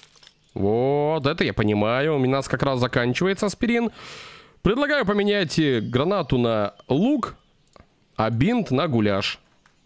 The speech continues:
По-моему, отличный обмен. И того, и другого, и бинтов, и гранат у меня больше, чем нужно. Я их не использую. Так.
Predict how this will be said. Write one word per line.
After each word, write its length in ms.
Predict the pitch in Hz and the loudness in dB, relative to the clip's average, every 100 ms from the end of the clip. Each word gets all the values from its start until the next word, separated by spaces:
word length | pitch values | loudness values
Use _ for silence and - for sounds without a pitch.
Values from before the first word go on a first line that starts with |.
| _ _ _ | _ _ _
По-моему, 380 | - 135 208 139 | -4 -2 0 0
отличный 520 | 110 - 170 - 117 | -2 -2 -2 0 0
обмен. 400 | 101 107 101 95 - _ _ _ _ _ _ _ _ | 0 0 0 -2 -6 _ _ _ _ _ _ _ _
И 100 | 113 | -4
того, 380 | 107 131 196 247 | 0 0 0 0
и 100 | 202 | 0
другого, 540 | 123 120 147 233 220 202 | 0 0 0 0 0 0
и 120 | 139 | 0
бинтов, 680 | 107 113 117 214 240 - - _ _ _ _ _ - | 2 0 0 0 -2 -6 -18 _ _ _ _ _ -4
и 60 | |
гранат 440 | 117 120 127 220 160 | 0 2 0 0 0
у 60 | |
меня 260 | 131 127 120 | 0 2 0
больше, 340 | 117 135 127 | 0 0 -2
чем 200 | - 127 | 0 0
нужно. 460 | 123 101 104 92 92 - _ _ _ | 2 0 -2 -2 -4 -10 _ _ _
Я 180 | 113 131 | -2 0
их 140 | 139 120 | 0 0
не 240 | 120 135 | 2 0
использую. 680 | 120 - 117 104 98 95 90 - - - - _ | -2 -2 0 2 0 0 -2 -8 -20 -20 -20 _
Так. 340 | 139 98 80 | -2 -2 -6